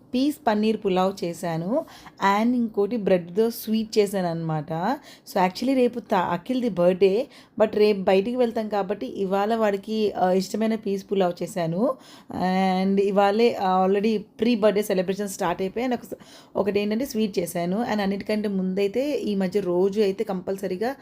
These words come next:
ఆ, బార్లీ మజ్జిగ తాగుతున్నాం అనమాట. So, బార్లీని ఇలా పౌడర్ చేసి పెట్టుకున్నాను. So, ఈ పౌడర్ చేసుకోవడం వల్ల ఏంటంటే క్విక్‌గా బార్లీ కుక్ అవుతుంది.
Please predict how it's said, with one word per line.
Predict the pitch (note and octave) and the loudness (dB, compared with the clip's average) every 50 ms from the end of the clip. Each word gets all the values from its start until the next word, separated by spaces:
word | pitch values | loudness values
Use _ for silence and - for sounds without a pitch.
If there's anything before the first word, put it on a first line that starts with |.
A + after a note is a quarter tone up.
| - - - - - - | -20 -20 -20 -20 -10 -2
ఆ, | - F3+ F3+ | 2 2 2
బార్లీ | F3+ E3 F3+ E3+ F3 F3 G3+ G#3 | 4 4 2 2 2 0 0 -2
మజ్జిగ | G3+ G3 F#3+ F#3+ F3+ F#3+ | 0 -2 -2 0 0 0
తాగుతున్నాం | G3 F#3 E3+ E3+ E3+ E3 F3+ E3+ E3+ E3+ E3 | 0 0 -2 -2 -2 -4 -6 -6 -6 -6 -6
అనమాట. | D#3+ D#3+ D#3+ D#3+ D#3+ D#3+ D#3+ E3+ | -4 -4 -4 -4 -6 -6 -8 -6
So, | F3 G3 G#3 - A3 F#3+ | -6 -6 -4 0 -2 0
బార్లీని | F3 E3+ F3+ F3 F3 F3 F#3+ G3+ G3+ G3 | 2 2 2 2 2 0 0 -2 -2 0
ఇలా | F#3+ F#3+ F#3+ | 0 0 0
పౌడర్ | F#3+ - F#3 F3+ F3+ F#3 F#3 - G3 | 2 4 4 4 4 2 -2 -2 -6
చేసి | F#3 - | -6 -2
పెట్టుకున్నాను. | - F#3 F3 E3 - F3 E3+ E3+ E3+ F#3 A3+ C#4 B4 - - - - - - _ - - | -4 -4 -4 -4 -8 -8 -6 -6 -4 -2 -2 -2 -4 -6 -12 -20 -20 -20 -20 _ -2 2
So, | G#3+ G#3+ | 2 4
ఈ | A3 A3+ A#3 | 4 2 0
పౌడర్ | - - A3 G3+ G3+ A3 A3 C4 B3+ - | 2 4 4 4 6 4 2 0 0 -2
చేసుకోవడం | C4 B3 - - B3 A3+ A#3 A3 | -4 -4 -2 -2 -2 -2 -2 -4
వల్ల | G#3+ G#3 G3+ G3+ G3+ | -2 -2 -2 -2 -4
ఏంటంటే | G3+ G3 G3+ G3+ G3+ B3+ C4 | -6 -6 -8 -4 -4 -4 -4
క్విక్‌గా | - - - A3+ A3+ G3+ F#3 F3 F3 E3+ - B3+ C4 | -4 -2 0 0 2 0 -2 -8 -10 0 2 2 2
బార్లీ | C4 G#3+ G#3 G3 F#3+ G3 F#3+ G#3+ | 4 4 4 4 4 4 2 -2
కుక్ | G#3+ - - F#3+ F#3 - G#3 | -4 -4 -6 -8 -4 0 0
అవుతుంది. | G3+ G3 G3 G3 E3+ E3 E3 F3+ G#3+ C#4 D#4+ | 0 0 0 -4 -8 -6 -4 -4 -4 -4 -6